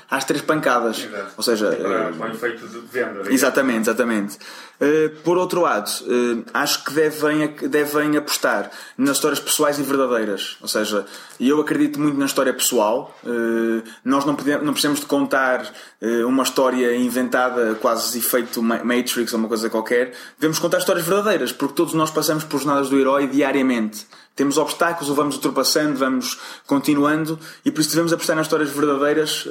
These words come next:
Speaker 1: para progredir. Histórias pessoais, únicas, exclusivas, para podermos conectar com os outros. E pensarem que, hum, as histórias só podem ser mudadas para a frente, nunca para trás. E por isso o primeiro passo para construir alguma coisa no futuro é aceitar-nos no presente.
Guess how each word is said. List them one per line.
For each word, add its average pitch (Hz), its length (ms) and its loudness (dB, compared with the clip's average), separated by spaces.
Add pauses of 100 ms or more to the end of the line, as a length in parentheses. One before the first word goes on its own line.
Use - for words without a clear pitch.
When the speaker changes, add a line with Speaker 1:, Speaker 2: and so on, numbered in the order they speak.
Speaker 1:
para 139 160 0
progredir. 131 540 0 (160)
Histórias 156 340 0
pessoais, 156 800 0
únicas, 156 640 2
exclusivas, 120 720 -2 (200)
para 147 160 0
podermos 160 280 -2
conectar 156 340 0
com 156 220 -2
os 147 140 -2
outros. 113 340 -2 (380)
E 139 220 4
pensarem 143 600 2
que, 131 400 2
hum, 131 220 0 (880)
as 135 140 2
histórias 160 320 2
só 165 120 2
podem 160 200 2
ser 160 140 2
mudadas 151 320 0
para 143 180 2
a 143 60 0
frente, 110 340 -2
nunca 139 220 2
para 139 100 0
trás. 98 460 -2
E 110 80 -8
por 110 100 -4
isso 123 140 0
o - 20 -8
primeiro 151 280 0
passo 147 340 -2
para 123 80 -2
construir 127 440 0
alguma 123 280 0
coisa 127 240 0
no 123 80 -2
futuro 143 320 0
é 143 40 2
aceitar-nos 143 560 0
no 147 120 0
presente. 127 560 -2